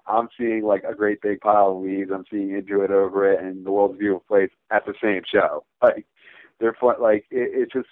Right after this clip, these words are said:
funny because, like, um, you know, it's like, what's gonna, you know, like, there's, like, gonna be a bubble or whatever. It's like, none of these bands are, like, fucking, like, you know, quote, like, blowing up in the sense,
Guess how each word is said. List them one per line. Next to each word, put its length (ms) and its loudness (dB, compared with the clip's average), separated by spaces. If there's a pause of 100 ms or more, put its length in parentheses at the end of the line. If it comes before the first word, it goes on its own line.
funny 240 2
because, 340 -2
like, 260 0 (720)
um, 480 0 (280)
you 120 -6
know, 160 2
it's 140 -6
like, 180 -12
what's 180 -6
gonna, 380 -2
you 60 -6
know, 200 -6
like, 200 -10
there's, 180 -10
like, 140 -8
gonna 160 -6
be 100 -6
a 80 -6 (100)
bubble 260 0
or 220 -4
whatever. 540 -8
It's 180 -20
like, 260 -2
none 140 -8
of 100 -8
these 200 -10
bands 360 0
are, 100 0
like, 320 -2
fucking, 400 -4 (480)
like, 340 2 (1000)
you 60 -2
know, 200 2
quote, 400 2
like, 180 -2 (100)
blowing 460 2
up 180 4
in 120 -10
the 160 -14
sense, 280 -6